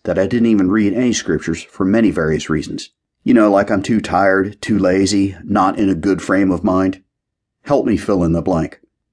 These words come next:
All that being said, it took me just over four years to write up my thoughts and recapping of the entire Bible.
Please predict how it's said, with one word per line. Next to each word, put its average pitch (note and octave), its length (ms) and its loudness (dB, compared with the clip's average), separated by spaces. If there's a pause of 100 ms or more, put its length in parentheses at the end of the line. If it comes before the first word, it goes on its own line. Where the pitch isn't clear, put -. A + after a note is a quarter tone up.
(160)
All C3+ 220 2
that D3 240 2
being A2+ 240 4
said, F#2+ 280 0
it F#2+ 80 -4
took - 160 -2
me A#2 120 2
just A#2 200 -2
over G2 200 0
four C#3 280 0
years G2+ 280 2
to G#2 120 -2
write G2+ 200 4
up E2+ 100 0
my G2+ 140 0
thoughts E2 440 -2
and F#2 200 -2
recapping F2+ 580 0
of E2 60 -2
the E2+ 100 -2
entire E2 340 0
Bible. E2 440 -6